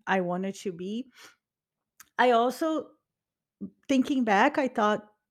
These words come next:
I think that I was very rooted in the black and white mentality, like, "This is bad and this bothers me, and there's only one way to make it good, and I don't have access to that." So, you know,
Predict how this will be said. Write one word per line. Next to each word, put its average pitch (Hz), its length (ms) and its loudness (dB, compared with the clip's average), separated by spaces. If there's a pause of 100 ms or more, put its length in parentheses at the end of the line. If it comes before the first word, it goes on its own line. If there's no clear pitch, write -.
(120)
I 214 80 2
think 220 280 -2
that 240 180 6
I 226 120 4
was 202 360 -2
very 208 420 4
rooted 220 560 4
in 190 280 -2
the 185 240 -6
black 190 360 0
and 196 160 -2
white 185 260 0
mentality, 185 720 -2
like, 175 320 -4 (420)
"This 214 240 4
is 208 180 0
bad 214 440 6
and 202 180 -2
this 190 180 -2
bothers 196 480 6
me, 262 320 2 (260)
and 196 140 -2
there's 202 180 0
only 214 300 0
one 208 280 -2
way 202 180 0
to - 180 -10
make 202 240 -4
it 180 100 -2
good, 208 480 4
and 185 220 -2
I 185 200 -2
don't 185 180 -2
have 190 200 0
access 208 440 0
to 240 160 -4
that." 233 280 2 (240)
So, 190 500 -2
you 226 120 0
know, 220 180 2